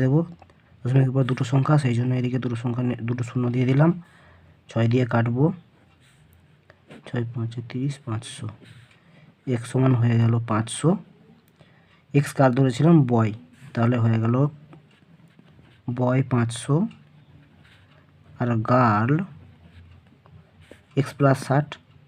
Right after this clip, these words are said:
তাহলে পাঁচশো যুক্ত ষাট সমান হয়ে যাবে পাঁচশো ষাট। তাহলে কতজন টোটাল শিক্ষার্থী? তাহলে পাঁচশো আর পাঁচশো ষাট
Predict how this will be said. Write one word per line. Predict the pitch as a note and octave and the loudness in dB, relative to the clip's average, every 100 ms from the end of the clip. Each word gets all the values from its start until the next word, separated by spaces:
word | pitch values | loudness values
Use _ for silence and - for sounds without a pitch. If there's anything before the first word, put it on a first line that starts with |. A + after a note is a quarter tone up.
| _ | _
তাহলে | B2 B2 D3 - - _ _ - _ _ - - _ | -2 2 2 -2 -12 _ _ -20 _ _ -20 -20 _
পাঁচশো | B2 B2 A#2 - C#3+ | 0 0 -2 0 0
যুক্ত | C3 C3 - | 0 -4 -4
ষাট | C3+ - C#3 C#3+ | -4 0 0 0
সমান | - C3 C3+ | -4 0 2
হয়ে | B2+ | 2
যাবে | B2+ C#3+ | 2 2
পাঁচশো | C3+ A#2+ - C3+ | 2 -2 -2 -6
ষাট। | - D3 D#3 - _ _ - - _ _ _ _ _ _ _ - - _ _ _ - | 0 -2 -2 -14 _ _ -20 -20 _ _ _ _ _ _ _ -20 -20 _ _ _ -2
তাহলে | C3+ D3 D3+ | 4 6 6
কতজন | B2+ B2+ D3 D#3 | 2 4 6 6
টোটাল | D3 C3 D3 | 6 4 4
শিক্ষার্থী? | C#3+ D3 - B2+ A2+ G#2+ - | 4 -2 0 0 0 -4 -2
তাহলে | B2 B2+ A#2 | 0 0 2
পাঁচশো | A#2+ A2+ A#2 - D3 D#3 F3+ - - _ _ _ _ _ _ _ - _ _ _ _ _ | 2 2 0 -2 4 6 4 -2 -20 _ _ _ _ _ _ _ -20 _ _ _ _ _
আর | B2+ B2 | -2 0
পাঁচশো | C3 B2+ - D3 | 0 0 2 0
ষাট | C#3+ D3 | 2 2